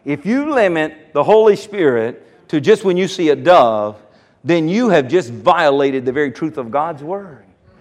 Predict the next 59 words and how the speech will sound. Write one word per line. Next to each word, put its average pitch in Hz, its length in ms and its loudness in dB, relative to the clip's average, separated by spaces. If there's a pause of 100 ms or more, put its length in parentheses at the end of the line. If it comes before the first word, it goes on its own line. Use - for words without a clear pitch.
(180)
And 190 220 2
you 247 80 -2
bought 190 300 6
a 170 40 4
lie 190 300 2
from 190 220 -6
the 151 80 -2
devil, 175 340 4
and 151 100 -2
you 208 120 -6
think 180 240 -6
you'll 190 120 0
never 180 220 0
have 170 160 2
the 160 80 4
Holy 185 220 2
Spirit 214 180 2
unless 170 240 -2
a 180 80 -2
dove 175 580 6
is 143 160 4
present. 120 540 -2 (420)
Come 226 200 2
on 165 180 4
now. 127 420 0 (460)
And 180 140 0
the 190 60 6
Holy 233 260 4
Spirit 233 300 -2
is 185 120 -2
God. 202 360 4
He's 202 200 -6
omnipresent. 220 960 2 (560)
He's 220 180 -2
all 262 180 8
places 262 420 4
at 254 100 8
all 285 260 8
times. 294 680 4
Hallelujah. 277 960 6
So 269 80 -4
you 302 80 2
don't 330 80 8
have 320 140 6
to 269 60 6
wait 285 240 6
for 262 140 6
a 233 60 4
dove 302 340 6
to 269 120 8
show 269 280 6
up. 285 140 6
The 254 100 8
Holy 285 300 8
Ghost 302 320 6
has 269 120 2
already 294 500 8
showed 220 340 8
up. 170 400 8